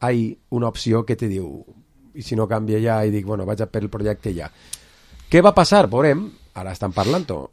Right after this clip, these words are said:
El Villarreal decidirà. Com dius tu, pot anar perfectament este home a l'Arnaca i pot anar contra l'Atlètic Madrid i vindrà el paró, que és un moment clau perquè són dos setmanes en les que sí tens temps per sentar-te i dir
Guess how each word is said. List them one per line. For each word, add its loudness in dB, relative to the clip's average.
El -12
Villarreal -6
decidirà. 0
Com -18
dius -8
tu, 0
pot -2
anar -2
perfectament -6
este -8
home -4
a -6
l'Arnaca -4
i -6
pot -8
anar -6
contra -6
l'Atlètic -6
Madrid 0
i -8
vindrà -4
el 0
paró, 2
que 0
és 0
un 0
moment 0
clau 0
perquè -4
són -4
dos -4
setmanes 0
en 0
les -6
que -4
sí 2
tens 4
temps 8
per 2
sentar-te 2
i 2
dir 4